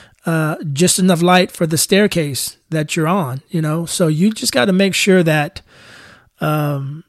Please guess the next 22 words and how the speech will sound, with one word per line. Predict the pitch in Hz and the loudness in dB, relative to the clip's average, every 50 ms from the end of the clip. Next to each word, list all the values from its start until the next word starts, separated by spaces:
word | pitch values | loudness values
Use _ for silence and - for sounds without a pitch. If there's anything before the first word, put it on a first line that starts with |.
| _ _ _ _ _ _ _ _ _ _ _ | _ _ _ _ _ _ _ _ _ _ _
you | 147 147 156 190 196 190 | 0 4 6 8 10 10
are | 185 180 | 10 10
ready | 165 175 185 196 220 156 127 117 123 - - _ | 8 8 8 6 6 4 0 -4 -8 -10 -10 _
to | - - 165 160 156 156 156 151 151 143 147 139 131 - - _ _ _ _ _ _ _ _ _ _ _ _ _ _ _ _ _ _ _ | -4 0 2 2 4 4 2 2 2 0 -2 -4 -6 -8 -14 _ _ _ _ _ _ _ _ _ _ _ _ _ _ _ _ _ _ _
encounter, | - 185 165 165 151 - - 185 190 214 214 180 160 151 160 165 - _ _ _ _ _ _ _ _ _ _ | -2 0 0 2 0 2 2 4 4 4 4 2 2 0 -2 -4 -8 _ _ _ _ _ _ _ _ _ _
uh, | 165 151 151 156 151 151 151 156 - - _ _ | -6 -4 -4 -4 -4 -4 -6 -8 -12 -16 _ _
some | - - - 170 156 | -4 -2 0 0 -2
things | 147 - 196 180 180 185 175 143 | 0 2 2 4 6 6 6 6
that | 175 180 180 160 | 4 2 2 4
maybe | 175 185 185 180 | 4 4 4 4
you | 180 190 202 190 | 4 4 4 4
didn't | 175 196 202 208 | 4 4 4 4
anticipate. | 214 214 202 - - 247 226 - 165 147 147 127 143 160 - | 2 0 0 2 2 2 2 0 -2 -2 -4 -6 -6 -6 -4
So | - 180 165 | -2 -2 0
when | 147 151 151 160 | -2 -2 -2 -2
you | 170 175 | -2 0
take | 160 196 196 190 | 0 0 0 2
that | 190 185 175 | 2 0 0
step | - - 196 190 190 - | 0 0 0 0 0 -2
of | 165 - | -6 -4
faith | - 196 196 196 170 - - | -2 0 0 0 0 0 -4
and, | 185 165 165 160 160 156 151 143 | -6 -4 -4 -2 -2 -4 -6 -8